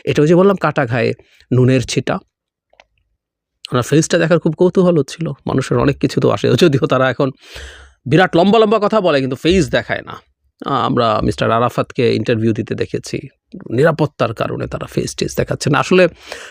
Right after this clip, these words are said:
ফেস দেখান না কেন আমরা বলতে পারি, কারণ প্রচুর মেসেজ আমরা ফেস থেকে পাই। এই শেখ হাসিনার ফেস আমরা যদি কেউ দেখি, দেখব ওনার বয়স যা দেখা যাচ্ছিল, ক্ষমতায় থাকার তো একটা ভাব আছে,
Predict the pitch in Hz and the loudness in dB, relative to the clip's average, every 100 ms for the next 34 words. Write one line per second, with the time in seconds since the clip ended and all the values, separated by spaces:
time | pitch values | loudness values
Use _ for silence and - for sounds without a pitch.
0 | - 185 180 123 165 - 202 180 147 127 | -4 4 4 4 0 0 0 0 0 -2
1 | 127 107 98 92 - - - - - 110 | -2 -2 -4 -10 -10 -12 -14 -12 -4 -4
2 | - 185 - 151 117 - - - _ - | 0 0 4 4 4 -2 -18 -20 _ -2
3 | 120 165 214 185 156 120 - 110 - 113 | 0 2 2 4 4 2 -2 -6 -6 -8
4 | - - - 196 208 214 175 165 151 - | -6 -10 -2 0 2 2 0 0 -2 0
5 | 127 127 113 113 117 127 117 113 117 175 | -2 0 0 4 4 4 0 -2 2 2
6 | 147 120 120 - - - - - _ _ | 2 0 -2 -4 -20 -20 -20 -20 _ _
7 | _ _ _ _ _ - 147 147 113 156 | _ _ _ _ _ 0 2 2 2 2
8 | 156 185 190 - - - 139 127 120 139 | 4 4 4 0 -10 -8 -6 -2 0 0
9 | 196 180 151 - 123 101 92 131 127 123 | 0 0 -2 -4 -6 -6 -6 -4 0 -2
10 | 131 127 123 120 113 - 117 101 - - | -2 -6 -4 -4 -6 -2 -2 -2 -4 -12
11 | - - - - - _ _ _ _ _ | -12 -12 -20 -20 -20 _ _ _ _ _
12 | - - 147 120 101 | -6 -2 0 0 -2